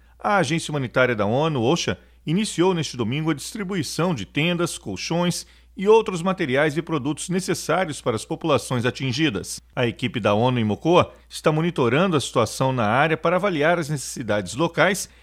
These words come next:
e complementar os esforços feitos pelas autoridades colombianas. A missão das Nações Unidas na Colômbia reiterou estar de prontidão para fornecer total apoio ao que o governo colombiano achar necessário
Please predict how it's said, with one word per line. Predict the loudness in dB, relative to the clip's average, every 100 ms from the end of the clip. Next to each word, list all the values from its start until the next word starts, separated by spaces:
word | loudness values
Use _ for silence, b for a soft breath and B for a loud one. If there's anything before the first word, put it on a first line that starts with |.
| b
e | -4
complementar | -2 0 0 0 -2 2 2 2
os | -2
esforços | -4 -2 0 0 -2 -4
feitos | -2 -2 -4
pelas | -2 -2
autoridades | -2 -4 -4 0 0 -2
colombianas. | -4 -4 -2 0 0 0 -4 -12 b b -4
A |
missão | -2 -2 2 2 2
das | -2
Nações | -4 -4 -2
Unidas | 0 0 -2 0
na | -2
Colômbia | 0 0 2 2 0 B B
reiterou | -2 -2 0 2 2
estar | 2 0 0
de | -4
prontidão | -4 -4 -2 -4 0 0 2
para | 0 0
fornecer | 0 0 0 -2 -4
total | -2 -2 -2 2 4 4
apoio | 2 2 2 2 2 B B
ao | 2 2
que | 2
o |
governo | 0 2 2 0
colombiano | -2 -2 0 2 2 2
achar | 0 0 0
necessário | -2 0 -2 2 4 4 0